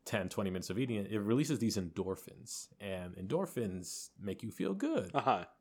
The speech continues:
Speaker 1: They're kinda like a natural high. <laughs> Now, you're not gonna be, you know, stumbling around the street
Speaker 2: Yeah.
Speaker 1: high on chocolate.
Speaker 2: You're not gonna be
Speaker 1: <laughs>
Speaker 2: seeing colors.
Speaker 1: No.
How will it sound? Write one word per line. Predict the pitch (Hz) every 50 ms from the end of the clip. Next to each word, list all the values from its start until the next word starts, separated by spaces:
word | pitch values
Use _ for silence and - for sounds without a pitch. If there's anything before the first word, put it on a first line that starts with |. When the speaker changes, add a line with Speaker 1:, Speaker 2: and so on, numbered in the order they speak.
| _ _
Speaker 1:
They're | - 151 -
kinda | - - 131 131
like | 123 123 120 -
a | 120
natural | 123 127 127 - - 135 123
high. | - 135 135 123 98 85 - - 98
<laughs> | 95 104 - - - - - - 302 - - - - - - - - - - - - - _ _
Now, | - 139 131 123
you're | 117 113 113
not | 117 123 123 117 -
gonna | 131 107 101
be, | 90 87 92 90 87 85 85 - - _
you | 85
know, | 69 62 55 55 - _ _ _
stumbling | - - - - 135 127 123 113 107 104 98
around | 95 98 95 95
the | 82 -
street | - - - 147 117 98 90 82 -
Speaker 2:
Yeah. | - -
Speaker 1:
high | 107 107 101
on | 85 87 87
chocolate. | - - 165 - 196 - - - -
Speaker 2:
You're | 196 185
not | 170 -
gonna | 170 143 135
be | 143 135 131
Speaker 1:
<laughs> | 123 156 -
Speaker 2:
seeing | - 165 143 135 123 117
colors. | 110 - 156 165 156 123 101 101 101 101 - - - - _ _ - _ _ - - - - - - _ _ - - - -
Speaker 1:
No. | - 98 95 95 - - -